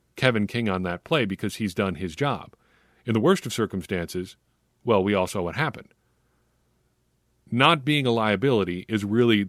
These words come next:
the base level job for a, a guy that you expect to be on the roster. Sullivan cannot afford to be anything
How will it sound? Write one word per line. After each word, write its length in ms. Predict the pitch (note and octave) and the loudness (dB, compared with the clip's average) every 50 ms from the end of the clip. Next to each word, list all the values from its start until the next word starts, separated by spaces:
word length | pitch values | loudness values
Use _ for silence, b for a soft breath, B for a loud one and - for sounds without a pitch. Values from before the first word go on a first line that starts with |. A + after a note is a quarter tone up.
| G#2 G#2 | -4 -10
the 220 | G#2+ G#2 G2+ A2 | -16 -12 -10 -10
base 460 | G2 F#2 - A#2 A2+ A#2 G#2+ - - | -10 -4 0 2 2 2 0 -2 0
level 460 | G#2+ G#2 G2+ F#2+ F#2 F#2+ F#2 F2 E2+ - _ _ _ | 2 2 2 2 2 0 -2 -4 -6 -10 _ _ _
job 480 | - A#2 G#2+ F#2+ F2+ E2+ E2+ F2+ F2 - | -2 0 2 2 2 0 0 -2 -6 -6
for 200 | - G#2 F#2+ F2 | -4 -2 -2 0
a, 100 | E2+ F#2 - - | -2 -4 -4 -6
a 80 | G2 | -4
guy 260 | F#2 G2 G#2 F#2+ F#2+ F#2 | -2 0 2 2 2 0
that 140 | G#2 F#2+ | -2 -4
you 100 | F#2+ F#2+ | -6 -6
expect 380 | F#2 F2 - - - F#2+ - - | -6 -6 -6 -6 -6 -6 -6 -6
to 80 | - F2+ | -8 -6
be 260 | F2 G2 F#2 F#2+ F#2 | -4 -2 -2 -4 -4
on 200 | - F2 E2+ E2 | -6 -8 -8 -8
the 60 | E2 | -8
roster. 520 | E2 A2 C3 C#3 B2+ - - - - - b b b b b b b b b b b b b b - | -6 -4 -2 -2 -4 -4 -8 -14 -16 -18 b b b b b b b b b b b b b b -4
Sullivan 480 | - - D#3 F3 F3+ D#3+ C3+ B2+ A#2 | 2 4 4 4 4 4 2 0 0
cannot 420 | - - C3 C3 B2 A2+ A2+ - G#2+ | 0 -2 0 0 2 0 0 -2 -4
afford 340 | - - - B2 B2+ A#2+ G#2 | -8 -4 -2 0 0 0 0
to 60 | G2+ | -2
be 260 | G#2+ G2+ G2+ G2+ - | -4 -4 -4 -4 -4
anything 540 | A2+ A#2+ B2 A2+ - A#2 G#2 G2+ G2+ G2+ | -2 -2 -2 -2 -2 -2 -2 -2 -4 -6